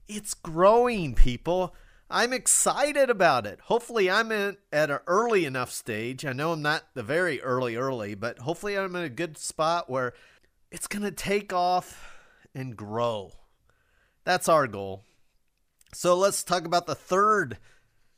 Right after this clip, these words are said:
phone app that we're using. And if you wanna join any of these phone apps, drop me an email. Send me a note, please. I'd love to have you, and, uh,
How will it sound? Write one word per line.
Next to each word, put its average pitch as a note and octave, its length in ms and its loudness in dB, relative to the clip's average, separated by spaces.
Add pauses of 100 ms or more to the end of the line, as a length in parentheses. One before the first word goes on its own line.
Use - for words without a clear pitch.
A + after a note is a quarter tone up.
phone E3+ 280 2
app C3+ 280 -2
that - 160 -8
we're C#3+ 140 -4
using. B2+ 440 -4 (460)
And F#3 140 -4
if A3 340 -2
you A#3+ 260 -2
wanna A3 380 2
join F#3+ 420 0
any G3 240 -2
of G#3 100 -2
these F3+ 220 -4
phone F#3 280 -2
apps, F#3 420 -6 (260)
drop A3+ 340 2
me A#3 220 -6
an A3+ 80 -4
email. A3 640 0 (460)
Send A#3+ 320 2
me B3+ 120 -2
a A#3+ 60 0
note, A#3 520 6
please. G#3+ 640 2 (380)
I'd E3 240 4
love F#3+ 240 4
to F#3+ 100 2
have F#3 420 4
you, E3+ 140 0
and, E3 640 0
uh, D3 340 4